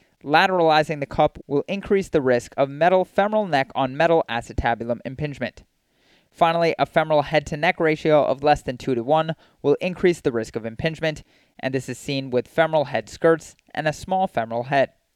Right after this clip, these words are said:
Okay, so now that we've gone over the major points about this topic, let's go over a few questions to apply the information and get a sense of how this topic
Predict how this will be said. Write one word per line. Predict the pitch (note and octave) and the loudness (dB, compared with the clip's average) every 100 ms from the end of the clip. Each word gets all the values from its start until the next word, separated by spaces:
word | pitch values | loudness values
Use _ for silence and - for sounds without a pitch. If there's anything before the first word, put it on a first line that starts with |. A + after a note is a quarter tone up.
| _ _ - | _ _ -2
Okay, | F3+ F3+ D#3 | 2 2 2
so | E3+ | 0
now | F#3+ | 0
that | A3 | 2
we've | G3+ D#3+ | 2 2
gone | E3 E3 | 2 2
over | D3+ | 0
the | C3+ | -2
major | C#3+ D3+ D#3 | -2 -2 -2
points | D3+ C3+ | -2 -2
about | B2+ A#2+ A2+ | -2 -2 -4
this | A2+ | -6
topic, | - E3+ E3 D#3 - - | -2 0 2 0 -6 -4
let's | D3 - | -4 2
go | |
over | D3+ C3 B2 | 0 2 -2
a | |
few | - G#3+ | -4 -6
questions | - D3+ - C#3+ - | 2 2 2 -8 -8
to | C3+ | -4
apply | A#2+ - G3+ | -4 -2 0
the | G#3 | 0
information | D3+ B2+ A#2 G#2+ - A#2 A#2+ _ - | -2 -6 -10 -10 -10 -12 -14 _ -12
and | C3 C3+ | -6 -2
get | B2+ | -2
a | |
sense | - C3+ - | -2 -6 -8
of | C3 | -12
how | - G#3 | -6 -4
this | G#3 F#3 | -4 -4
topic | - A2 A#2 - | -6 -4 -4 -6